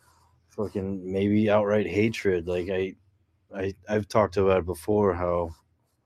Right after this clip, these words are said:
I was a proponent of corporal punishment before I met my wife, and we had chats about it before. And,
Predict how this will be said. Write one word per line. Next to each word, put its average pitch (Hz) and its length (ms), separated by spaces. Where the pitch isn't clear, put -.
I 98 220
was 95 280
a 92 300
proponent 135 580
of 95 140
corporal 98 400
punishment 95 680
before 95 760
I 98 160
met 98 400
my 101 360
wife, 95 600
and 95 140
we 92 100
had 95 340
chats 98 340
about 95 300
it 95 220
before. 98 640
And, 92 640